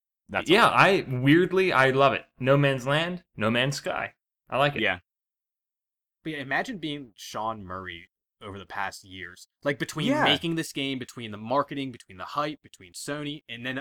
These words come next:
Speaker 3: this
Speaker 1: Then
Speaker 3: whole legal thing.
Speaker 1: And the death threats. <laughs>
Speaker 3: Oh my
Speaker 2: Oh, yeah,
Speaker 3: God.
Speaker 2: God.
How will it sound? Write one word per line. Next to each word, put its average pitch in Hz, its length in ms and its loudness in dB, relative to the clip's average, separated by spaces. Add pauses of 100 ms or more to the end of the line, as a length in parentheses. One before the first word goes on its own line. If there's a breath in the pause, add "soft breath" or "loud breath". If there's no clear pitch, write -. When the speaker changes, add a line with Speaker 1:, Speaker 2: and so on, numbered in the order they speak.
Speaker 3:
this 135 100 -6
Speaker 1:
Then 147 140 4
Speaker 3:
whole 147 220 0
legal 165 400 0
thing. 302 380 -8
Speaker 1:
And 277 240 4
the 123 60 0
death 139 320 4
threats. 151 420 2
<laughs> 180 40 2
Speaker 3:
Oh 139 340 6
my 117 100 2
Speaker 2:
Oh, 143 180 10
yeah, 110 460 4
Speaker 3:
God. - 20 -6
Speaker 2:
God. 95 360 0